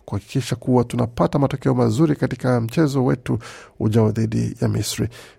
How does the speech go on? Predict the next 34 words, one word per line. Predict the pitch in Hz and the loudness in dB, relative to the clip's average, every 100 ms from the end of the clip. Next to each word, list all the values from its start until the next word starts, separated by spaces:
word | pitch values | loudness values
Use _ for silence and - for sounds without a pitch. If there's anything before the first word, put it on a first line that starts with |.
| - | -10
Michuano | 104 117 113 | 0 2 4
ya | |
thelathini | 110 117 117 120 | 2 0 0 2
na | |
nne | 120 123 | 2 2
ya | |
mashindano | 120 113 120 120 | 2 0 2 2
ya | 120 | 2
makubwa | 120 139 - 135 127 | 0 -4 -4 0 2
ka-, | 131 | 0
kabisa | 127 123 139 139 | 0 -2 -2 2
barani | 127 123 | 2 4
Afrika | 156 160 147 113 - - - _ | 2 0 0 -2 -4 -20 -20 _
imeanza | 165 180 156 | 2 4 4
nchini | 139 143 135 | 4 4 4
Ivory | 139 131 135 | 4 2 0
Coast | - 151 139 | 0 0 0
ama | 123 | 0
Cote | - | 0
d'Ivoire | 120 123 127 | 0 0 0
ukipenda, | 139 135 131 - | 0 2 0 0
kuanzia | 123 113 113 | 2 4 2
Januari | 113 117 117 | 4 4 2
kumi | 113 120 | 0 0
na | |
tatu | 131 135 | 0 0
hadi | 110 - 180 151 | -2 0 2 2
Februari | 127 135 127 123 | 2 0 2 0
kumi | 117 120 | 0 -2
na | 117 | 0
moja | 120 113 120 | 0 0 -2
mwaka | - | -4
elfu | - 123 | -6 -4
mbili | 117 120 113 | -2 -2 -4